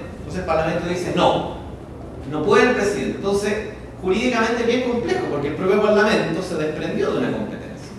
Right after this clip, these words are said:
Cuando aprobó esta norma, el Parlamento dijo, "Faculto al presidente a que, por decisión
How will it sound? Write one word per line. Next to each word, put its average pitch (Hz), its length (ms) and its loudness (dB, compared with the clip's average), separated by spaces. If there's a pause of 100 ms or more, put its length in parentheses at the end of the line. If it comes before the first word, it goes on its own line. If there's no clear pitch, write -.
Cuando 127 220 0
aprobó 139 240 6
esta - 240 2
norma, - 520 6 (380)
el 127 80 -4
Parlamento 147 540 0
dijo, 185 600 -2 (440)
"Faculto - 440 2
al - 100 2
presidente 190 720 0
a 185 260 4
que, - 380 0 (380)
por 147 140 -2
decisión 151 520 2